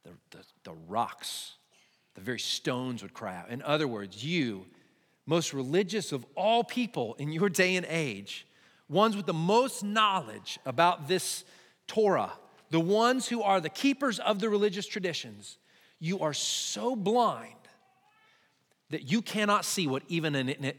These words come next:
an inanimate object can see. "I am worthy of praise." That's Luke's point. It's a simple one, right?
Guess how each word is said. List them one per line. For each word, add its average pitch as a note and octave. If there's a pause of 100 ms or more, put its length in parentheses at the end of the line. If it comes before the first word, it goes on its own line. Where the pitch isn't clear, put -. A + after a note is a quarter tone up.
(160)
an C#3+
inanimate F3
object B2
can A#2+
see. - (880)
"I A2 (280)
am G#2
worthy A2+ (200)
of -
praise." - (1120)
That's D3
Luke's F3+
point. E3
It's B2+
a D#3
simple G#3
one, G2+
right? A#2+